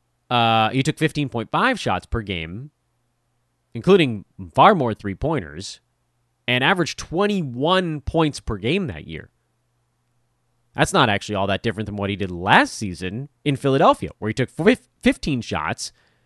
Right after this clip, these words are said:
hit fifty-one percent of them, and averaged just under twenty points per game. Guys don't always come back to their career averages, but they do tend to slide toward them. And the big thing with Harris so far this year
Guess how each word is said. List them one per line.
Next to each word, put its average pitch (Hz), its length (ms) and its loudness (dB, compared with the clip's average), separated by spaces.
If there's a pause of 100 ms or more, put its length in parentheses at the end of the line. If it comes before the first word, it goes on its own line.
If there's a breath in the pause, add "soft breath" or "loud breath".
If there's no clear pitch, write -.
(180)
hit 147 180 -2 (140)
fifty-one 151 560 0
percent 110 340 -2
of 78 100 -8
them, 80 340 -10 (500)
and 123 120 -2
averaged 127 300 0
just 123 180 0
under 196 340 2 (180)
twenty 113 240 -2
points 92 280 -6
per - 120 -10
game. 80 280 -8 (2000)
Guys 208 260 2
don't 226 200 6
always 196 300 6
come 170 200 0
back 151 200 2
to 147 80 -6
their 131 160 2
career 127 340 -2
averages, 101 480 -2
but 123 200 0
they 151 140 2
do 233 360 2
tend 202 420 -2
to 185 140 2
slide 151 640 0
toward 127 400 -4
them. 85 180 -6
And 98 140 -2
the 101 80 -2
big 254 520 0
thing 165 560 -2 (280)
with 131 180 0
Harris 151 480 0
so 123 240 0
far 104 260 0
this 92 240 -8
year 80 300 -10